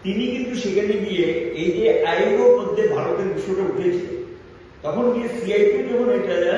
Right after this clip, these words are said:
only মানে আন্তর্জাতিক স্তরে তুলেছে, এটা কিন্তু তখন ভারত সরকারের বলা হয়েছে যে এই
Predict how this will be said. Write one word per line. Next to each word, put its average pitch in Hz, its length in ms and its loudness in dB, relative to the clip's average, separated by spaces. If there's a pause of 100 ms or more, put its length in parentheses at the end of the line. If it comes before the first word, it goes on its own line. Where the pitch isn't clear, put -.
(280)
only 202 200 -4 (220)
মানে 175 160 -6 (360)
আন্তর্জাতিক 185 640 -4
স্তরে 175 340 -4
তুলেছে, 165 340 -4 (680)
এটা 165 220 -4
কিন্তু 196 280 -4
তখন 165 260 -2
ভারত - 240 -6
সরকারের 170 380 -10
বলা 175 240 -10
হয়েছে - 220 -6 (120)
যে 185 80 -4 (260)
এই 151 60 -6